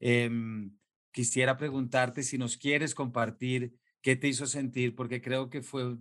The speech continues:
es un símbolo importante y que sin lugar a dudas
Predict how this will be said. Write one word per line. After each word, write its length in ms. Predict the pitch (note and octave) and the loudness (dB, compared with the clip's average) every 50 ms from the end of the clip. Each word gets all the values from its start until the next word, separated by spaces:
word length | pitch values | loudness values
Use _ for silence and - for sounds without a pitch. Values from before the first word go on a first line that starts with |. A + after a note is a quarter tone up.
| A#2+ - | -12 -12
es 180 | - C3 - | -8 -8 -4
un 80 | C#3+ C#3 | -4 -4
símbolo 400 | C3 - D3+ D3 C#3 C#3+ C#3+ C#3+ | -2 -2 -2 -2 -2 -2 -2 0
importante 920 | C#3+ C#3 B2+ - C#3 B2 - - - C3 C3 C3+ C3 B2+ D3+ D#3 D#3+ D#3 - _ _ _ _ _ _ - | -2 -2 -2 -2 -4 -4 -2 0 2 2 2 2 0 -2 -2 -4 -4 -4 -10 _ _ _ _ _ _ -6
y 120 | - A#2+ | -6 -4
que 120 | A#2 B2+ | -2 -2
sin 220 | A2+ - - A#2+ A#2 | -2 -2 -2 -4 -2
lugar 300 | A#2 A#2 A2+ A2+ A2+ A#2 | -2 0 0 2 2 2
a 120 | A#2+ B2 | 2 0
dudas 580 | B2+ B2+ B2 B2+ C3 C3+ C#3+ C#3 C3 - - | 0 0 -2 -2 -2 -2 -2 -4 -4 -6 -8